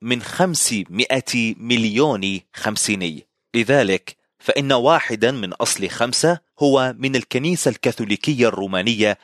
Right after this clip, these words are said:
على مستوى العالم. والكاثوليك الخمسينيون يتمسكون باللاهوت الكاثوليكي وبالعقيدة الكاثوليكية. وهم ينكرون أن المؤمن يتبرر بالإيمان وحده.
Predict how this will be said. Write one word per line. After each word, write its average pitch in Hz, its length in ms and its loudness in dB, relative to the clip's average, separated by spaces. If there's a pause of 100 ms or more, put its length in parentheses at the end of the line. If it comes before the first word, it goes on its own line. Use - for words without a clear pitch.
(100)
على 107 500 2
مستوى 104 440 0
العالم. 80 480 -2 (640)
والكاثوليك 143 760 2
الخمسينيون 113 1000 -2 (360)
يتمسكون 123 1000 2
باللاهوت 101 600 0
الكاثوليكي 110 840 0 (320)
وبالعقيدة 98 680 0
الكاثوليكية. 90 920 -8 (320)
وهم 113 400 0
ينكرون 110 800 0 (360)
أن 131 260 0
المؤمن 113 600 0
يتبرر 104 1040 2
بالإيمان 101 720 0
وحده. 87 500 -6